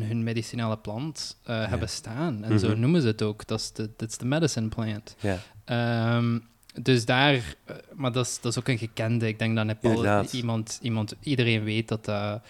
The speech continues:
Speaker 2: Nepal is
Speaker 1: ehm,
Speaker 2: hash, hè?
Speaker 1: ja, dat is hash. Dat is
Speaker 2: Ja.
Speaker 1: <laughs> gewoon,
Speaker 2: Ja.
Speaker 1: ehm, maar dan ook, ehm, ik heb heel veel, eh, crisis, eh, reportages gemaakt in, eh, Afrika, in Centraal-Afrika, Oost-Afrika. Ehm,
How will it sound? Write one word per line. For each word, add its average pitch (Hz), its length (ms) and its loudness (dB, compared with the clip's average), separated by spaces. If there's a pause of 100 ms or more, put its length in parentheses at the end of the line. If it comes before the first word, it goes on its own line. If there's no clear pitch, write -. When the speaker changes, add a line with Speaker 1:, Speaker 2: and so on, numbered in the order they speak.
(340)
Speaker 2:
Nepal 110 300 6
is 107 120 4
Speaker 1:
ehm, 87 80 0
Speaker 2:
hash, 82 160 0
hè? 98 80 2 (180)
Speaker 1:
ja, 117 240 2
dat 107 100 0
is - 60 -6
hash. - 400 -10
Dat 113 140 -6
is 110 60 6
Speaker 2:
Ja. 92 140 4
Speaker 1:
<laughs> - 40 -2 (100)
gewoon, 143 280 2 (100)
Speaker 2:
Ja. 107 220 6 (240)
Speaker 1:
ehm, 131 540 2 (260)
maar 143 260 6
dan 147 320 6
ook, 151 480 4
ehm, 131 540 4 (220)
ik - 140 -8
heb 131 100 2
heel 131 240 6
veel, 139 640 6
eh, 117 200 2 (260)
crisis, 131 720 0
eh, 123 160 -2
reportages 120 640 0
gemaakt 117 500 -2
in, 117 520 2
eh, 117 280 -2
Afrika, 156 640 -2
in 127 140 -2
Centraal-Afrika, 135 1040 -4
Oost-Afrika. 139 880 -4 (540)
Ehm, 117 640 0